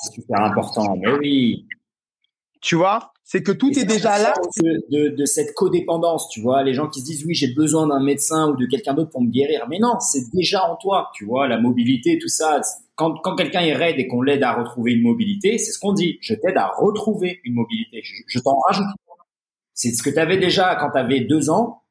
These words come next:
Speaker 1: et c'est juste que tu l'as perdu parce que tu t'assis toute la journée sur ton ordi, c'est tout.
Speaker 2: Voilà, c'est tout. C'est tout. Donc, les choses étaient déjà là initialement. C'est, voilà, comme tu dis. Donc, donc moi, si tu veux, euh,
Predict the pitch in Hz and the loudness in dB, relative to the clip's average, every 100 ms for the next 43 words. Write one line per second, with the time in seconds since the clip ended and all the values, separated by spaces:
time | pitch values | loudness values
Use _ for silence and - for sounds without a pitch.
0 | _ 120 120 120 220 - 139 143 135 110 | _ -4 0 2 2 0 0 0 0 -2
1 | 131 220 - - 175 - 131 123 - 151 | -2 -2 0 -2 -2 -2 -2 -2 -2 -6
2 | 135 120 113 131 123 - 139 165 214 - | -4 -4 -4 -6 -8 -10 -10 -6 -6 -4
3 | 247 226 _ _ _ _ _ _ _ _ | -4 -4 _ _ _ _ _ _ _ _
4 | _ - 196 294 302 262 302 311 - _ | _ -2 0 2 2 2 2 0 -2 _
5 | _ - 208 285 285 - _ _ _ _ | _ -6 0 0 0 -6 _ _ _ _
6 | _ 160 185 208 277 220 208 190 139 233 | _ -4 -2 0 2 2 2 0 0 0
7 | 233 240 247 233 226 247 254 269 - 180 | 2 2 2 2 2 0 2 0 2 2
8 | 180 170 220 185 196 196 208 175 269 294 | 2 2 0 0 0 0 0 2 2 0
9 | _ _ _ _ _ _ _ 160 226 233 | _ _ _ _ _ _ _ 0 0 0
10 | - 170 220 214 233 285 285 196 214 233 | -6 -2 0 2 2 2 0 -4 -2 2
11 | 269 226 202 196 190 196 190 | 4 4 2 0 -2 0 -2